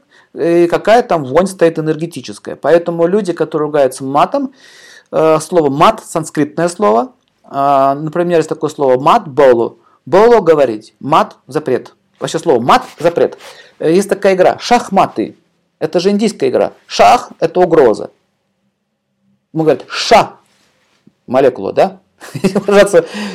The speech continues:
языком раху, да? Ша, ша, шах. Ша — это угроза. А мат — это стоп. Запрет.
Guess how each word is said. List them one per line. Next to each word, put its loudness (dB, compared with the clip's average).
языком 4
раху, 4
да? 2
Ша, 2
ша, 2
шах. 0
Ша — -2
это -4
угроза. 2
А -2
мат — 0
это 0
стоп. 0
Запрет. 2